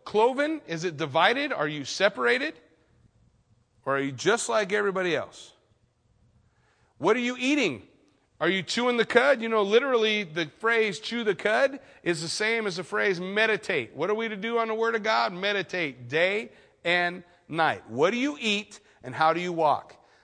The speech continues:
That is how you tell if something's clean or unclean. Clean or unclean.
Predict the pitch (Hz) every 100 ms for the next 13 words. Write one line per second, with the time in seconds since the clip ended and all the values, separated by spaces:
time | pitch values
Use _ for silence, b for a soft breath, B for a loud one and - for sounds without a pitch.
0 | b - 120 170 - - _ 185 185 170
1 | 160 170 185 185 143 131 131 135 - 123
2 | 120 120 - 135 123 123 120 120 113 98
3 | - 92 _ _ _ _ _ _ _ _
4 | _ _ _ _ _ _ _ _ _ _
5 | _ _ _ _ _ _ _ - - 156
6 | 180 190 170 147 135 - 110 92